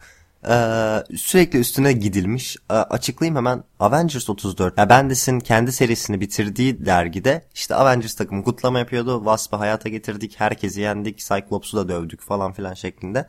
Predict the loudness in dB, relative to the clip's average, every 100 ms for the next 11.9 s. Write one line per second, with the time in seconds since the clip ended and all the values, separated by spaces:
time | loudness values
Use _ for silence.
0 | 2 4 6 4 4 0 0 0 -2 -4
1 | -4 -2 -2 -2 -2 -4 -4 -6 -8 -8
2 | -8 -10 -8 -6 -4 -6 -8 -8 -2 -2
3 | -2 -4 0 0 -2 -6 -10 -8 -6 -8
4 | _ _ -6 -4 -2 0 0 -2 -4 -6
5 | -6 -2 -2 -2 -4 -2 -2 -2 -2 -2
6 | -2 -4 -4 -2 0 0 0 0 0 0
7 | -2 0 -2 0 0 0 0 -4 -4 2
8 | 4 4 2 0 0 0 -6 4 6 6
9 | 2 0 0 0 -2 -2 -4 -4 -2 0
10 | 0 0 -4 -6 -6 -4 -4 -4 -4 -6
11 | 0 2 2 2 2 2 2 -4 -4